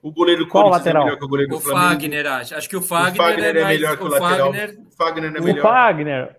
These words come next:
Speaker 2: gente,
Speaker 3: É.
Speaker 2: o Fagner, ele foi excelente quando ele cantou Canteiros, que depois recebeu, recebeu um processo. Você sabe disso.
Speaker 1: Não, o Fagner joga bem.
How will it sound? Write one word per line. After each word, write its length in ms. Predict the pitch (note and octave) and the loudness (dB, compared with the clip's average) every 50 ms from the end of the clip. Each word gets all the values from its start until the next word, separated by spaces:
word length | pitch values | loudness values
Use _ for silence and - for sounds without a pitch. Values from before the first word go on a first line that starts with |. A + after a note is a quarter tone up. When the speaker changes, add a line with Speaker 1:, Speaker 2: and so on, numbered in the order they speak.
| - | -6
Speaker 2:
gente, 300 | D#3+ C#3 F#3+ A3+ G#3+ D#3 F#3 | 0 2 2 2 4 2 2
Speaker 3:
É. 20 | |
Speaker 2:
o 40 | F3+ | 0
Fagner, 680 | - - - G3 A3 G#3+ E3+ D#3 D3 C#3 C#3 D3+ - - | 2 4 4 4 4 4 0 -4 -6 -6 -8 -10 -6 0
ele 240 | - F#3+ G3+ G#3+ G#3 | 2 4 4 4 2
foi 540 | - - F3+ G3 G#3+ A3 G3 D3 C3+ - - - | 0 2 4 4 6 6 4 2 0 -4 -2 0
excelente 920 | F#3+ G3 G3 - A#3+ G#3+ E3+ D3+ D#3+ F#3 G#3+ A3 G3+ D#3+ - - - - - | 0 0 4 4 4 4 6 6 4 4 4 4 4 2 0 -4 -10 -8 -2
quando 160 | - A3 A3+ | 0 2 4
ele 120 | B3 C4 | 4 2
cantou 320 | B3+ C4 B3 A3 G3+ B3 B3+ | 2 2 0 2 2 0 0
Canteiros, 640 | B3 - C#4 C4+ F3+ - F#3+ G#3 A#3 A3 D#3 C#3 - | 4 4 4 4 6 6 6 6 6 6 4 0 -2
que 120 | - G#3 | 0 0
depois 280 | G3+ G#3 - B3 A#3 F#3+ | 0 4 4 4 4 4
recebeu, 560 | G#3 F#3+ - A3 F#3 D#3+ F3+ G#3+ A3+ A3+ G3+ E3 E3+ | 4 2 2 2 4 6 6 6 6 4 2 0 0
recebeu 400 | D3+ D#3 D3+ - G#3 F3 G3+ A3 | 0 0 2 2 4 6 6 4
um 60 | A3 | 4
processo. 840 | G3+ A#3+ A#3+ B3 A3 - - F3+ F3+ G3+ A3+ A3+ - - - - F#2+ - D#3 | 4 4 4 4 2 2 4 6 6 6 6 4 2 -2 -8 -12 -10 -10 -2
Você 120 | - G3 F3+ | 0 0 2
sabe 400 | E3 G#3+ A3+ B3 B3+ A3+ E3 C#3+ | 4 6 6 6 4 2 0 -2
disso. 360 | D#3+ F#3+ F#3+ - - - G2 - _ - - | -4 -4 -4 -6 -12 -18 -20 -20 _ -18 -12
Speaker 1:
Não, 340 | C3+ C#3 C#3 C#3+ C#3+ C#3 C3+ | -4 -2 0 0 2 0 0
o 40 | - - | 0 -2
Fagner 320 | - B2+ B2+ C3+ C#3 C3+ | -4 -4 -4 -4 -6 -4
joga 280 | B2+ C#3 C3 C3 C3 A#2 | -4 -4 -4 -4 -6 -6
bem. 380 | A#2 B2 C3+ C3+ C#3 C3 C3+ - | -6 -6 -6 -6 -6 -8 -8 -10